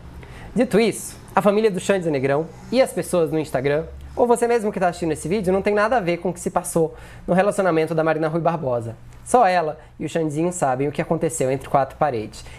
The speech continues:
E casamentos, de fato, acabam. Mas esse casamento pareceu fadado a terminar mais cedo. Tamanha era a pressão. No último ano, todo mundo, em algum momento, se questionou se ela ainda estava casada, se tava tudo bem,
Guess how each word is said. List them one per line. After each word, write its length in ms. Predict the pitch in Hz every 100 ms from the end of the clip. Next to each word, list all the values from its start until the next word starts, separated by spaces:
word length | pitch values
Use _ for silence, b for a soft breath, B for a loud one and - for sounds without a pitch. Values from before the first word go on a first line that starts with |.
| -
E 60 | -
casamentos, 760 | 285 190 160 180 185 165 - - -
de 80 | -
fato, 380 | 202 165 147 - -
acabam. 440 | 170 131 - 123 - - B B -
Mas 300 | 208 214 185
esse 260 | 262 262
casamento 720 | - 175 147 165 196 135 - - b b
pareceu 520 | - 226 202 - 214 220
fadado 840 | - 202 160 160 170 165 180 180 - -
a 120 | 226
terminar 460 | 226 202 190 185
mais 180 | 175 170
cedo. 340 | - 127 123 135 - -
Tamanha 520 | 208 190 156 151 156
era 220 | 135 135
a 40 | 135
pressão. 460 | 147 139 131 - - B B -
No 80 | 190
último 380 | 233 165 180
ano, 340 | 202 262 220 151 B B -
todo 380 | - 269 240 339
mundo, 560 | 349 339 202 170 165 180 B B
em 80 | 302
algum 260 | 269 190 190
momento, 480 | 220 233 135 123
se 120 | - 190
questionou 460 | 190 - 175 -
se 220 | - -
ela 380 | 185 127 135 - - - -
ainda 260 | 202 165 139
estava 280 | - 120 123
casada, 520 | 139 117 120 117 -
se 140 | - -
tava 300 | 160 127 127
tudo 220 | 135 135
bem, 200 | 107